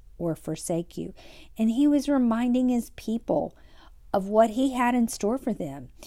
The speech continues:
It's in his heart that you and me are strong and courageous. And we're not afraid or terrified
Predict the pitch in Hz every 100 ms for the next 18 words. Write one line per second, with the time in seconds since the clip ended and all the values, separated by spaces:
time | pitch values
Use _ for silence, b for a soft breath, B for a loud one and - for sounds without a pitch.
0 | B - 254 240 - 254 254 262 233 -
1 | 214 220 156 - 190 202 233 233 196 190
2 | 214 202 - 175 - - 220 202 214 185
3 | 165 160 170 170 175 165 165 196 - -
4 | - - b b b b b b b b
5 | b - - - - 196 196 196 196 214
6 | 269 262 - 180 165 160 - 180 175 -
7 | 226 233 233 - 170 127 160 175